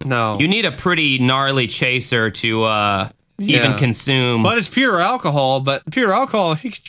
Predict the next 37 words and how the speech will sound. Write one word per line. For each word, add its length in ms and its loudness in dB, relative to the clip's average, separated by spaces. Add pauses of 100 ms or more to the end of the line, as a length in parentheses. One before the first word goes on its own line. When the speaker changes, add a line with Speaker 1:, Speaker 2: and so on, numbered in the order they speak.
Speaker 1:
fucking 340 -6
kill 300 0
you. 100 0
Speaker 2:
Oh, 120 2
yeah. 160 2
Speaker 1:
Like, 180 2
so, 160 2
Speaker 2:
No, 140 4
Speaker 1:
I 140 2
mean, 100 0
Speaker 2:
like, 380 -2
I 80 0
think 320 -4
Speaker 1:
it, 80 -6
it's 400 -2
like, 260 0 (220)
it's 160 0
like 160 0
that 300 -2
dumbass 640 0
on 240 0
Thousand 360 0
Ways 220 0
to 60 -6
Die, 600 0 (380)
who 180 -2
he's 220 -2
a 120 -4 (280)
germaphobe, 920 0 (380)
and 240 0
he 120 -4
got 380 0
splashed 720 -2
by, 560 0
uh, 640 -2 (480)
puddle 380 0
water 640 -2